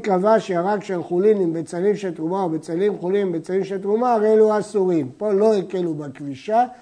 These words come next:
כי יש להם טעם חריף. כבש ירק של תרומה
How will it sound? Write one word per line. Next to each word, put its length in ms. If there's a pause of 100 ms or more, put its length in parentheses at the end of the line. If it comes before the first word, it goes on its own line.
(140)
כי 100
יש 220
להם 260
טעם 340
חריף. 540 (1200)
כבש 720
ירק 560
של 260
תרומה 500